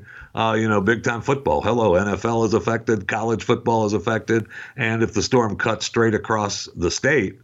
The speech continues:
which they, you know, it may or may not do, it could go up the middle of Florida and just do terrible damage and then head into Georgia and the Carolinas. Or if it goes back out of the Atlantic and then goes back up into the Carolinas,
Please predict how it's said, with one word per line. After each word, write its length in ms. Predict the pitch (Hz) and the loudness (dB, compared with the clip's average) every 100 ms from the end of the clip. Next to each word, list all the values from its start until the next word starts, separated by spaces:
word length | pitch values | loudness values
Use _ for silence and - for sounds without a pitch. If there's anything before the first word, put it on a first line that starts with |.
| _ | _
which 460 | 101 95 - - - _ - _ - | 0 0 0 -8 -10 _ -20 _ -2
they, 420 | 95 92 85 85 - | 2 4 4 2 0
you 120 | 95 | 0
know, 100 | - | 2
it 200 | 90 95 | 0 0
may 180 | 95 95 | 0 2
or 100 | 90 | 2
may 180 | 85 82 | 0 0
not 240 | 80 73 | 0 0
do, 200 | 90 90 | 2 2
it 120 | 80 | 2
could 220 | 104 92 | 0 0
go 180 | 82 80 | 2 0
up 320 | - 101 101 _ _ _ - | 0 -4 -6 _ _ _ -6
the 100 | 78 | -2
middle 360 | 92 104 78 | 0 0 0
of 100 | 73 | -2
Florida 400 | - 78 76 82 | -2 0 0 0
and 160 | 76 76 | -2 -2
just 240 | 80 73 | -4 -2
do 280 | 78 82 73 - - | 0 0 0 -8 -10
terrible 360 | - 104 85 73 | -2 0 0 0
damage 400 | 73 76 76 71 | 0 0 -2 -4
and 120 | 76 | 0
then 160 | 98 95 | 0 0
head 260 | 85 76 76 | -2 -2 -2
into 240 | 73 71 | -2 -4
Georgia 480 | 69 80 76 73 76 | 0 0 0 0 -2
and 100 | 73 | -4
the 60 | 69 | -4
Carolinas. 640 | 87 76 73 73 76 78 - - - - - _ | -2 -2 -2 -4 -6 -10 -12 -20 -20 -20 -20 _
Or 280 | - 73 78 | 2 4 4
if 100 | 78 | 2
it 100 | 82 | 2
goes 240 | 87 87 | 2 2
back 240 | 87 95 101 | 2 0 0
out 140 | 104 | 0
of 60 | 101 | 0
the 180 | 107 107 | 0 0
Atlantic 520 | 104 120 123 127 123 | 0 0 0 0 0
and 240 | 80 71 | -2 2
then 360 | 87 95 95 95 | 2 2 0 0
goes 220 | 101 95 | 2 2
back 280 | 104 104 101 | 0 0 -2
up 140 | 107 113 | -4 -2
into 180 | 107 | -2
the 100 | 107 | 0
Carolinas, 640 | 104 113 110 110 113 117 | 2 2 2 2 0 0